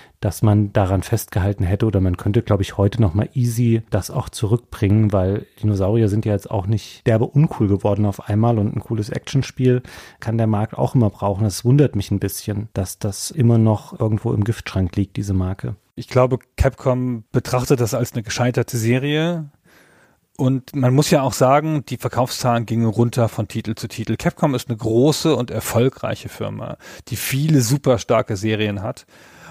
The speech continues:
Speaker 2: und die diese Serie eigentlich nicht braucht. Also sie zählen zu der Dino Crisis Serie insgesamt dreizehn Titel. Also da rechnet sie S K Us mit, also Plattformveröffentlichungen. Und Capcom gab in diesem Jahr für die gesamte Serie, also alle dreizehn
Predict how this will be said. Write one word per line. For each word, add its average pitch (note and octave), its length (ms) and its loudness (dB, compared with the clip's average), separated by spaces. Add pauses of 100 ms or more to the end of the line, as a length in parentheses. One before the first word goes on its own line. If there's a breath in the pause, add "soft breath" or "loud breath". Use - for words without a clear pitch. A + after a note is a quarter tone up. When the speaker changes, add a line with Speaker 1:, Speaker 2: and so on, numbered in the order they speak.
Speaker 2:
und A#2+ 160 -6 (160)
die B2 160 -2
diese A#2+ 260 0
Serie A#2+ 760 4 (200)
eigentlich G#2+ 560 0
nicht G#2+ 260 -6
braucht. - 640 -6
Also A2+ 240 -4
sie G#2+ 220 -6
zählen C#3 400 4
zu C3 200 -2
der A2+ 520 0 (340 loud breath)
Dino C#3+ 240 4
Crisis C3 400 -2
Serie B2+ 300 0
insgesamt A2+ 560 -2
dreizehn A2+ 480 0
Titel. F#3 540 -2 (300 loud breath)
Also A#2 220 0
da G#2+ 120 0
rechnet A2+ 300 2
sie A#2+ 160 0
S - 140 -2
K - 140 2
Us A2 340 -2
mit, D#3+ 160 0
also G2+ 160 -2
Plattformveröffentlichungen. D3 1300 -2 (680 loud breath)
Und C3 420 0
Capcom B2+ 420 -2
gab A#2 320 2
in C#3 140 -4
diesem D3+ 320 2
Jahr C3+ 460 4
für - 220 -12
die B2 120 -6
gesamte B2+ 500 2
Serie, C3+ 680 2
also - 180 -4
alle B2 200 0
dreizehn A#2 580 -2